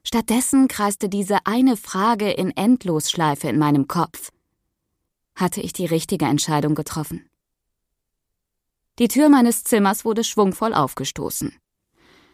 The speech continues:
"Ich sehe keinen nennenswerten Fortschritt." Meine beste Freundin Chloe ließ zwei leere Müllsäcke auf den Boden sinken.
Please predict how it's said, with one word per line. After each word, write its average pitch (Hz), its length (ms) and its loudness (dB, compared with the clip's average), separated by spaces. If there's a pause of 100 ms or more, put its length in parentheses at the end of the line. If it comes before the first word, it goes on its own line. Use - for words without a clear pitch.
(120)
"Ich 269 180 -2
sehe 285 240 4
keinen 269 320 8
nennenswerten 175 640 4
Fortschritt." 190 680 2 (880)
Meine 233 280 4
beste 240 340 -2
Freundin 208 540 2
Chloe 214 500 6
ließ - 300 -4
zwei 190 340 2
leere 175 300 2
Müllsäcke 156 580 4
auf 117 100 -4
den 151 200 0
Boden 156 320 4
sinken. 156 500 -2